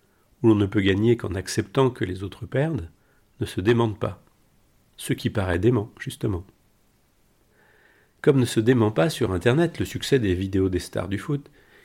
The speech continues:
qui exhibent leur impressionnante collection de voitures de luxe. N'y a-t-il pas à craindre dans quelques mois,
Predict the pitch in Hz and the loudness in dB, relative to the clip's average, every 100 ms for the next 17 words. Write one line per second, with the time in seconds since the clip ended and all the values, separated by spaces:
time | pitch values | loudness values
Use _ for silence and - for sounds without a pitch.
0 | _ - 90 92 120 143 110 98 104 101 | _ -4 -2 -2 -2 -2 0 0 0 -2
1 | - 98 107 104 107 - 90 - 120 123 | -4 -4 -2 0 -2 -4 -6 -4 -2 -2
2 | 101 92 - 104 98 87 - _ _ _ | -2 -4 -6 -6 -6 -8 -12 _ _ _
3 | _ _ _ _ _ _ _ _ _ _ | _ _ _ _ _ _ _ _ _ _
4 | _ _ _ _ _ _ _ - 120 123 | _ _ _ _ _ _ _ 0 0 2
5 | 147 - 175 123 - 160 165 110 104 110 | -2 -4 -6 -6 -6 -4 -4 -4 -6 -6
6 | - 117 143 160 | -2 -2 -2 -4